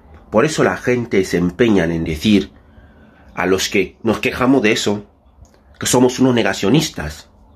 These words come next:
unos negacionistas de la violencia de género, cuando lo que se pide es un reconocimiento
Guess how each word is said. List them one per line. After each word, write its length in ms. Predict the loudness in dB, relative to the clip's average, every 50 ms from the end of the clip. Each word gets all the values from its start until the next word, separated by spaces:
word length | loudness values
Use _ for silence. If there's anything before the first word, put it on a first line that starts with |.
| -20 -20 -20 -20 -20 -20 -20 -20 _ _ -20 -6 0
unos 160 | 2 4 4
negacionistas 800 | 4 4 2 0 -2 -2 0 2 4 4 2 2 -2 -4 -4 -4
de 100 | -2 -2
la 80 | -2 -2
violencia 640 | 0 2 4 4 4 2 0 0 0 0 0 2
de 100 | 0 -2
género, 580 | -2 -2 0 0 0 2 0 0 -2 -2 -6 _ _ _ _ _ _ _ _ _ _ _ _ _ _ _ _ _ _ _ _ _ _ _ _ _ _ _ _ _ _ _ _ _ _ _ -20 _ _ _ _ _ -2
cuando 220 | 0 2 2 2
lo 120 | 2 0
que 80 | 0 -2
se 140 | -2 -2 -2
pide 320 | -2 -2 0 2 4 4
es 140 | 2 2 0
un 80 | -2 -2
reconocimiento 920 | -2 -2 -2 -2 -2 -2 -2 -2 0 0 0 0 -2 -4 -8 -12 -14 -14